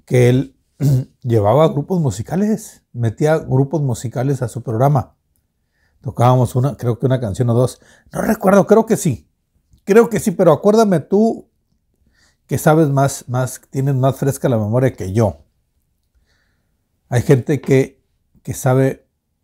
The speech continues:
es, es increíble, pero hay gente que sabe más que yo de los Temerarios,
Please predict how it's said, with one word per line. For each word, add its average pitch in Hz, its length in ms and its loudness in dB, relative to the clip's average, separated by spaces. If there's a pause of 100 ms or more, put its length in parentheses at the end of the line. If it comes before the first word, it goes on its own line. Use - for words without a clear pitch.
(220)
es, - 300 -16
es - 200 -6
increíble, 131 380 2
pero 123 160 -4
hay 123 80 -2
gente 127 240 -6
que 113 80 -10
sabe 123 240 -4
más 120 260 -6
que 120 140 -2
yo 127 160 2
de 135 80 0
los 107 160 -2
Temerarios, 127 560 -2